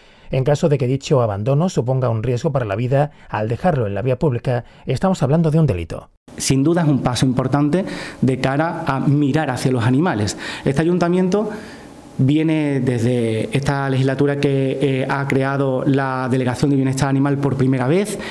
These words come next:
Speaker 2: eh, en sintonía con, con todo, todas las delegaciones de este ayuntamiento, ha empezado a trabajar en propuestas muy importantes. La playa canina ya es una realidad, una demanda que venía desde hace tiempo.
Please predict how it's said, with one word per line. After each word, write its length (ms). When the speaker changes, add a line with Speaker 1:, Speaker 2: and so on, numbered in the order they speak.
Speaker 2:
eh, 320
en 300
sintonía 760
con, 560
con 200
todo, 460
todas 180
las 100
delegaciones 560
de 80
este 100
ayuntamiento, 720
ha 60
empezado 360
a 40
trabajar 640
en 140
propuestas 640
muy 200
importantes. 640
La 280
playa 380
canina 360
ya 200
es 80
una 140
realidad, 420
una 180
demanda 320
que 100
venía 400
desde 260
hace 160
tiempo. 320